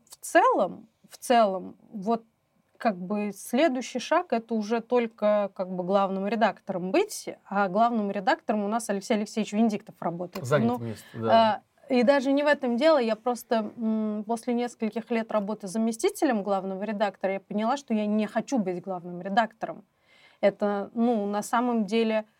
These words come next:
Speaker 1: э, не каждый, э, хороший, яркий, талантливый журналист,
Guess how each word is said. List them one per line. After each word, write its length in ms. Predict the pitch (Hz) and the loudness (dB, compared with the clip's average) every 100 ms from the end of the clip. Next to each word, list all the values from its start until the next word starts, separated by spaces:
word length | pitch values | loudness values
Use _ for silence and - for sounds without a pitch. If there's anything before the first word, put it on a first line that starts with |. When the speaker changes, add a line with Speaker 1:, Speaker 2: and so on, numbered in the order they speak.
| _ _ _ _ | _ _ _ _
Speaker 1:
э, 380 | - 220 214 202 - _ | 2 4 4 2 -6 _
не 260 | 247 240 247 | 2 4 2
каждый, 840 | 247 262 262 247 208 214 208 202 202 | 0 4 4 4 0 -2 -2 -4 -4
э, 880 | 226 208 202 202 196 196 202 165 - - - - | -2 0 0 -2 -4 -6 -8 -12 -18 -20 -20 -2
хороший, 640 | 233 208 214 214 - 220 | 2 2 2 -2 -4 -4
яркий, 580 | 185 175 202 190 - 185 | -2 2 2 0 -6 -4
талантливый 600 | 185 196 214 190 196 185 | 0 2 2 -2 -6 -4
журналист, 720 | 170 185 202 233 415 - - | -4 -2 -2 0 -2 -4 -14